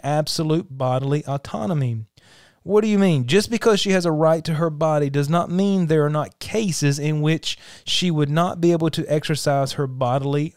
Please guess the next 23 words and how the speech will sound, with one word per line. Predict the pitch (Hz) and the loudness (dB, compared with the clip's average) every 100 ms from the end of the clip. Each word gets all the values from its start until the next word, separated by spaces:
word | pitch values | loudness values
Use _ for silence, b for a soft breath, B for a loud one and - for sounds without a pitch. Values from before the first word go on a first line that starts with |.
| _ | _
right | 131 127 127 123 - - b - | -8 -4 -2 -2 -6 -14 b -6
absolutely. | 127 - 143 160 196 110 101 95 _ _ _ _ _ _ _ _ - | -4 -2 0 0 0 -4 -6 -12 _ _ _ _ _ _ _ _ -2
What | 160 180 | 0 2
would | 175 | 2
be | 190 | 0
some | 170 | 0
examples? | 160 160 170 135 | 0 0 0 2
Well, | 143 | 2
we | 143 | 0
gave | 135 160 196 | 2 2 4
the | 208 | 2
example | 185 139 147 151 160 | 2 2 0 0 0
of | 165 | -2
smoking. | - 180 240 - 101 110 B B B | -2 -2 -2 -4 -6 -8 B B B
So | - 165 | -2 0
this | 135 156 196 156 | 2 4 4 2
is | 165 | 0
an | 175 | 0
exception | 175 - 170 165 - 180 - | -2 -2 -2 0 -2 -2 0
of, | 156 160 160 - - | 2 2 -2 -12 -4
to | 185 | 0
the | 175 | 0
general. | 151 170 262 190 110 101 | 0 0 0 -2 -4 -6